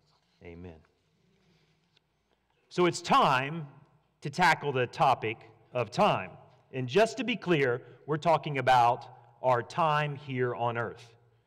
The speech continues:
You have a birth date, and you're gonna have a death date. And what we're talking about today is the in-between,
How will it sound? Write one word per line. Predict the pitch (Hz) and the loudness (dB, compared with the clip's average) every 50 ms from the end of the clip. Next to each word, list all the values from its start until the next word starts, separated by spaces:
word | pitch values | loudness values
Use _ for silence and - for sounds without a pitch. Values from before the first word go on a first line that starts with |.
| _ _ _ _ _ _ _ _ _ _ _ _ _ _ _ _ _ _ _ _ _ _ | _ _ _ _ _ _ _ _ _ _ _ _ _ _ _ _ _ _ _ _ _ _
You | - 120 139 147 | -8 -4 0 4
have | 170 170 151 139 | 4 4 4 4
a | 135 127 123 120 120 - - - _ _ _ _ 120 | 2 0 0 -2 -4 -8 -18 -20 _ _ _ _ -2
birth | 110 151 185 214 202 - | 2 4 4 4 4 2
date, | - 135 120 131 - - - - - - _ _ _ _ _ _ _ _ _ _ _ | -2 0 0 0 -2 -6 -10 -18 -20 -20 _ _ _ _ _ _ _ _ _ _ _
and | - 127 127 127 | -6 -6 -4 -2
you're | 139 156 | -4 -2
gonna | 151 185 160 143 | -2 -2 0 2
have | 147 139 127 120 | 0 0 0 0
a | 113 110 107 95 - 117 107 98 95 95 | -2 -2 -4 -6 -14 -18 -18 -18 -10 -2
death | 151 180 175 - - | 0 0 0 0 -2
date. | - 117 101 92 - - - - - _ _ _ _ _ _ | -4 -2 -2 -2 -6 -12 -18 -20 -20 _ _ _ _ _ _
And | - 123 | -10 -2
what | 123 156 196 | 0 0 4
we're | 196 202 | 4 4
talking | 202 185 185 180 175 185 180 | 4 4 2 2 2 0 0
about | 151 143 143 143 143 | 2 4 2 2 2
today | 151 135 139 131 120 117 113 117 117 - | -2 -2 0 2 2 2 0 -2 -6 -4
is | 131 117 113 110 107 | -4 -4 -4 -6 -10
the | 117 120 107 131 | -12 -14 -8 -8
in-between, | 135 120 120 113 131 123 - - 113 98 90 85 85 90 | -8 -6 -6 -6 -8 -10 -8 -10 -10 -10 -10 -12 -16 -18